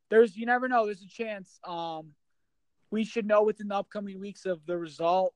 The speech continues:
and hopefully, basically, the bottom line, hopefully he's eligible.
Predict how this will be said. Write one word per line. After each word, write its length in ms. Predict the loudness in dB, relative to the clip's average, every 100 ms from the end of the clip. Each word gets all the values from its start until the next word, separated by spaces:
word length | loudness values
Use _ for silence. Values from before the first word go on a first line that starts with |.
| -8
and 480 | -10 -8 -6 -6 -10 _ _ _ _ _
hopefully, 440 | 6 6 4 -4
basically, 420 | 2 2 2 -6 -12
the 60 |
bottom 300 | -8 -6 -6
line, 240 | -10 -12 -10
hopefully 320 | -10 -10 -10
he's 100 | -8
eligible. 680 | -6 -6 -8 -10 -8 -8 -10